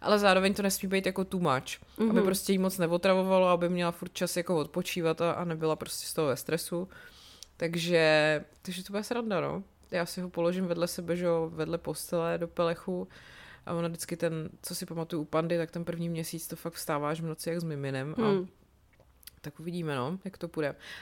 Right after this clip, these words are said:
Speaker 1: Ale jako bude se to dít v prosinci a v lednu, kdy se stejně neděje nic, že jo, takže bude čas prostě a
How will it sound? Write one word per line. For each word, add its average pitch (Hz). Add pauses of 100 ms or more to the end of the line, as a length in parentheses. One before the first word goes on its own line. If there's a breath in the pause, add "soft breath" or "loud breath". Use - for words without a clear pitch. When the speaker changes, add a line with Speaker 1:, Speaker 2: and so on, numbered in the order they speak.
Speaker 1:
Ale 247
jako 240
bude 214
se 208
to 214
dít 208
v -
prosinci 185
a 170
v 151
lednu, 151
kdy 160
se 170
stejně 151
neděje 151
nic, 135
že 147
jo, 135
takže 139
bude 147
čas -
prostě -
a -